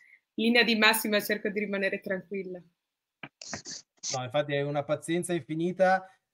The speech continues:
Speaker 2: anche un-, un'ironia apprezzabile, e spesse volte però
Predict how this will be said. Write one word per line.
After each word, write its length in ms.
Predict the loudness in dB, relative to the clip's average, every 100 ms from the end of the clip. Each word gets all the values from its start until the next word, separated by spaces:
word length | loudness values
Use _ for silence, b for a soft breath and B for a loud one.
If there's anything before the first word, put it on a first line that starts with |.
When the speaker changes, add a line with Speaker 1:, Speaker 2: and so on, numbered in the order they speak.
| _
Speaker 2:
anche 360 | -4 -4 -2 -6
un-, 260 | -4 -6 -6
un'ironia 560 | -4 -4 -4 -2 -2
apprezzabile, 840 | -4 -6 -6 -2 0 -2 0 0 -2
e 40 |
spesse 340 | -6 -10 -8 -2
volte 360 | 0 0 -2
però 320 | -2 0 -2